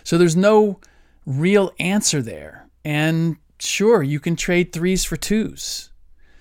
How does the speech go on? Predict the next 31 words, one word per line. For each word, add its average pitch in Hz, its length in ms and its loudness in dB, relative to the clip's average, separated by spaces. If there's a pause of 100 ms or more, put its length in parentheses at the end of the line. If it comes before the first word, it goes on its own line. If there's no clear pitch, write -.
(380)
And 143 240 -2
we've 160 260 0
seen 175 640 0
with 117 160 -8
the 131 80 -8
Houston 156 380 -4
Rockets - 920 -6 (200)
that 135 300 -6
not 147 260 -4
work. 170 380 0
But 139 140 -6 (640)
even 262 260 -2
the 302 100 2
Rockets 185 480 0
were 131 100 0
not 175 240 0
constructed 139 840 -4 (560)
like 127 360 -8
this. - 580 -12 (380)
Not 160 280 -4
with 165 160 -2
all 147 240 2
of 131 100 -2
these 117 460 -8 (480)
bigs 147 680 -2
or 135 180 -6
guys 135 400 -2
playing 151 600 0
the 123 60 -4
big 131 360 -6
position 131 580 -4